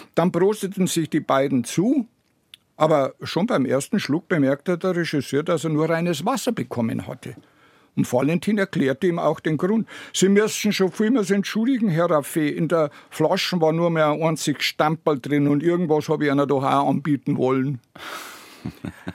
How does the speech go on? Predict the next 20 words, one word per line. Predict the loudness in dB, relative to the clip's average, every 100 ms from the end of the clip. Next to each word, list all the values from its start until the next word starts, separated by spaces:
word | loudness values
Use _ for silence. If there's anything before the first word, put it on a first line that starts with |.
| -16 _ _
Eine | 0 2 4 4 2
freiwillige | 0 -2 2 2 2 0 0 -2 -4
Einladung | -2 2 2 2 2 0 0
bekam | -4 -2 -2 -2
Valentin | 0 0 0 0 0
natürlich | 0 0 -2 -2 -6
zu | -6 -4
Hause | 0 0 0 -2
und | 0
eine | 0 0
freundliche | -2 -2 -2 0 -2 -2 -2
Einladung | 0 0 0 -2 0 -2
soll | 0 0
er | 0
einmal | 0 0 2
mit | 2 0
folgenden | -2 0 0 0 0 0 0 2
Worten | 0 0 -4
ausgeschlagen | 0 0 -2 -4 -4 0 2 2 0 0
haben: | 0 0 -2